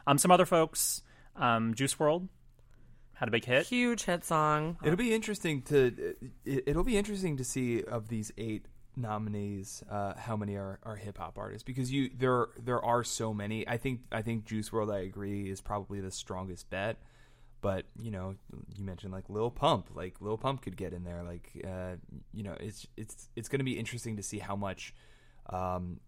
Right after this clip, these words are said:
Speaker 3: uh, like, a, a spread across, uh, those genres, uh, hip hop is represented.
Speaker 1: Do we need, do we need eight nominees in these damn categories?
Speaker 3: You would,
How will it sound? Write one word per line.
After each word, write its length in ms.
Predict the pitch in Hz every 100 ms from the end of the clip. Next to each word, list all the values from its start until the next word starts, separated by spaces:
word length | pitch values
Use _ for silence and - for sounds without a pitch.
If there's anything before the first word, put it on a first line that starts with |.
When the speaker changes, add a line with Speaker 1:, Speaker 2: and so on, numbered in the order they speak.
| - - -
Speaker 3:
uh, 160 | 110 - - -
like, 220 | 80 104
a, 80 | 92 - -
a 40 |
spread 280 | - - 117
across, 680 | 95 - 117 101 92 - -
uh, 140 | 90 92
those 300 | 95 92 -
genres, 560 | 95 82 85 80 85
uh, 180 | 80 85 -
hip 180 | - -
hop 160 | -
is 80 | - -
represented. 540 | - - - 55 -
Speaker 1:
Do 100 | 190
we 80 | 240
need, 200 | 247 233 -
do 140 | - 175
we 160 | 208
need 220 | 160 175 -
eight 220 | 123 -
nominees 520 | 131 131 131 131 -
in 80 | 139
these 140 | 127
damn 200 | 131 127
categories? 600 | 127 123 131 131 135 131 - - - - - - - - -
Speaker 3:
You 160 | 202
would, 200 | 269 220